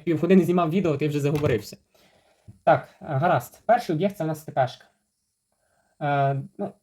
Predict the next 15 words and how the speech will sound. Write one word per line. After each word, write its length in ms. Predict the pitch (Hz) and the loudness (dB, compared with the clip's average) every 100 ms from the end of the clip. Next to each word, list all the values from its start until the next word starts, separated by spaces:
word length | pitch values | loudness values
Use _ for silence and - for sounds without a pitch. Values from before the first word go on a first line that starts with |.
| _ | _
основне 300 | 147 180 220 | -8 0 0
по 100 | - | 0
керуванню 340 | - 160 170 | -2 0 0
я 80 | 151 | 0
вам 80 | 143 | -2
показав. 300 | 135 127 113 | -4 -4 -4
Давайте 380 | 151 226 202 196 - _ | 0 0 0 -2 -4 _
покажу. 320 | - 156 131 139 | -6 -2 0 0
Регулюється 520 | 160 196 208 135 - | 2 4 4 2 -4
ось 180 | 165 - | -10 -6
тут. 300 | 135 151 - | -4 -4 -10
Кріплення, 500 | - 190 185 156 143 | -4 -2 0 0 0
воно 260 | 131 196 208 | -2 -2 0
кріпиться 420 | 202 190 139 147 | 2 0 0 0
на 300 | 147 147 127 | 2 2 0